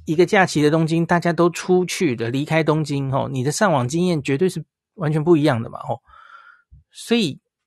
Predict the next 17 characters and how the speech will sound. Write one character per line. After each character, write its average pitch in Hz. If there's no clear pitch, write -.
然 135
后 185
也 131
牵 175
涉 180
到 160
你 123
自 170
己 110
上 139
网 107
的 101
手 117
机 151
机 170
型 123
吼， 110